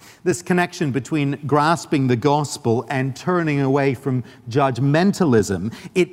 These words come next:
it makes sense of the warning of verse one. Ultimately, in verse one, I think Jesus is saying that the person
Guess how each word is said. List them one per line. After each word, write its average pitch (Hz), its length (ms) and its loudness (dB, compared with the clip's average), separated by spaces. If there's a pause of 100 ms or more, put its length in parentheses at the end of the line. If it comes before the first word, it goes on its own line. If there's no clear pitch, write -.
(120)
it 180 180 0
makes 208 340 0
sense 214 440 0
of 135 120 -2
the 160 100 -2
warning 170 580 2
of 127 80 0
verse 139 340 2
one. 107 640 0 (500)
Ultimately, 208 680 2
in 151 100 0
verse 160 300 0
one, 156 240 2
I 139 100 0
think 180 220 -2
Jesus 214 460 0
is 185 160 0
saying 160 400 0
that 160 140 0
the 175 100 0
person 196 640 0